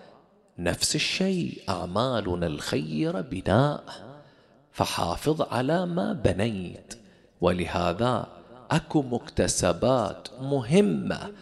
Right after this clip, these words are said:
حققناها في هذا الشهر ال-،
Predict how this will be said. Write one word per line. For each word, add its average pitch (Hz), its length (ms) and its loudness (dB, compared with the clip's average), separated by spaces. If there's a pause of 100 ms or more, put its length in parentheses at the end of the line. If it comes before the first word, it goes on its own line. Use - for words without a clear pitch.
(160)
حققناها 107 1400 0 (260)
في 95 240 -2
هذا 87 400 0
الشهر 85 480 -2
ال-، 80 280 0